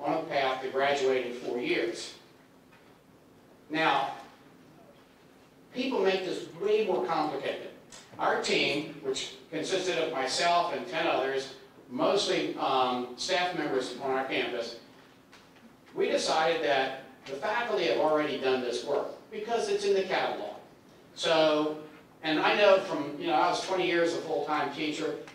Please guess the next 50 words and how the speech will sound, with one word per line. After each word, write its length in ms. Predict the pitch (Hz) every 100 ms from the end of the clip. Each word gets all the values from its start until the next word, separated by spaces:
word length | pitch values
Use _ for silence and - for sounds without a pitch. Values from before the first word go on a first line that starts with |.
| -
If 120 | -
you 80 | 254
had 140 | -
come 200 | 202 190
to 60 | 175
me 380 | 151 147 143
and 80 | 127
said, 380 | - 139 139 - - -
"Build 240 | 196 208
an 80 | 185
academic 560 | 175 170 165 160 151 -
map 280 | 135 -
for 60 | 135
your 140 | 123
program," 640 | 120 202 160 143 131 - - - - - - - - - - -
I 140 | 220
would 100 | 220
have 80 | 185
said, 240 | 190 180
"Do 100 | 185
it 120 | - -
yourself. 420 | - - - -
I 40 |
already 220 | - 220
put 120 | 208 202
it 100 | 214
in 80 |
the 60 | 185
catalog." 500 | 190 180 - - - - - - -
You 60 | -
know, 80 | -
I 120 | 196
would 140 | 170 -
not 220 | 175 -
have 100 | -
cooperated 420 | 143 131 127 -
faculty 360 | - - - -
member. 200 | - - - - - - - - -
So 480 | 165 156 143 - - - - - 165
we 60 |
decided, 500 | 196 190 170 170 160
okay, 400 | 196 202 165 156
let's, 380 | 190 - - -
you 100 | 190
know, 200 | 175 151
do 100 | 156
what 140 | 170 170
we 200 | 247 226
can 180 | 196
do. 260 | - - -